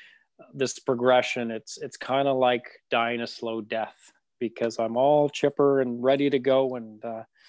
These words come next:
you know, day one, you know, it's, it's very, uh, an upbeat mood, but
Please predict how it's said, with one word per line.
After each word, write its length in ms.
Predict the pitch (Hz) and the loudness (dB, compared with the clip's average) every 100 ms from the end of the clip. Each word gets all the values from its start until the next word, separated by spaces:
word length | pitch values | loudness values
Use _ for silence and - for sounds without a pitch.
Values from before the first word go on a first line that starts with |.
| - - _ _ _ 127 | -20 -20 _ _ _ -8
you 60 | |
know, 60 | 123 | -4
day 240 | 123 135 | 2 2
one, 360 | 135 127 135 131 | 4 2 0 -2
you 120 | 131 | -8
know, 300 | 131 127 123 | -8 -8 -8
it's, 420 | 113 - - - - | -10 -14 -18 -18 -20
it's 220 | 123 - - | -20 -18 -6
very, 460 | 131 131 127 123 | -4 -2 -2 -4
uh, 160 | 123 135 - | -8 -14 -10
an 120 | 143 | -6
upbeat 380 | 139 - 135 143 | -4 -4 -8 -8
mood, 500 | 123 123 131 170 143 | -8 -4 -4 -4 -8
but 260 | 131 123 123 | -4 -2 -2